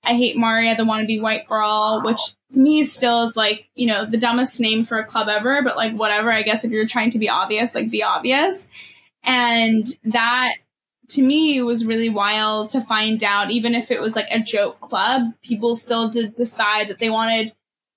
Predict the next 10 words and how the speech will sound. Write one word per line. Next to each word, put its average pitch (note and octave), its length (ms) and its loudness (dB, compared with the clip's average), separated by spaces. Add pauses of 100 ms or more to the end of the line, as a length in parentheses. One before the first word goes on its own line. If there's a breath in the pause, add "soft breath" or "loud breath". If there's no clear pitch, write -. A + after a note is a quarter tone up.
(160)
to C#4 80 -2
have B3 200 0
solidarity A#3 840 2
around, G#3 500 0
like, G3+ 220 -4
disliking G#3+ 680 -2
me, A#2 440 -6 (440)
um, A3 480 2
because A3+ 540 0
of G#3+ 340 -2